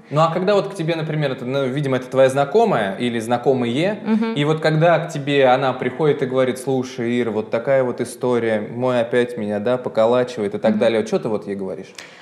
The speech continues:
Speaker 2: Если это, там, ну, первый или второй раз она мне рассказывает, конечно, я ее поддержу и, не знаю, по-, наверное, посоветую все-таки решить как-то этот вопрос, и либо с ним,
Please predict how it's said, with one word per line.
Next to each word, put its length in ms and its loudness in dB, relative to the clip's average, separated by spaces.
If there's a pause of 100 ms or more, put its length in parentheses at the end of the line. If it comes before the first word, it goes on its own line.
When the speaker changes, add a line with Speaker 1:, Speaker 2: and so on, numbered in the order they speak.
(180)
Speaker 2:
Если 440 4
это, 680 6 (260)
там, 320 -4
ну, 140 -4
первый 400 4
или 80 2
второй 300 6
раз 200 4
она 100 2
мне 140 2
рассказывает, 420 2
конечно, 280 0
я 80 4
ее 140 4
поддержу 540 2
и, 420 2 (280)
не 240 2
знаю, 420 -2
по-, 280 4
наверное, 340 2
посоветую 420 2
все-таки 280 -4
решить 260 -2
как-то 240 0
этот 140 -4
вопрос, 500 2
и 340 0
либо 280 2
с 100 -4
ним, 220 4